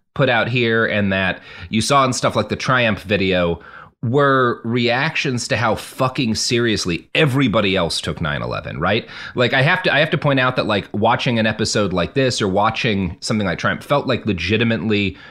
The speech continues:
transgressive in the days and weeks after nine eleven because it was kind of a, as we'll talk about, had turned into kind of, like, a secular cult. Um, and I think people who were just a few years old then, uh, or born after nine eleven,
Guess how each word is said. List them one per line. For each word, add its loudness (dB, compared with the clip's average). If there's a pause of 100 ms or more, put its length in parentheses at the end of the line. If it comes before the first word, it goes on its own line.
(120)
transgressive -2
in 0
the 0
days 0
and -2
weeks -2
after 0
nine 0
eleven 0
because -2 (380)
it 0
was 0
kind 2
of 0
a, 2 (500)
as 0
we'll 0
talk 2
about, -2
had 0
turned 0
into -2
kind 0
of, -4
like, -2
a -4
secular -2 (160)
cult. -2 (580)
Um, 4
and 4
I 4
think -2
people 2
who 4
were 2
just -2
a -2
few 0
years 0
old 2
then, 2
uh, 0
or 0
born -2
after 0
nine 2
eleven, 0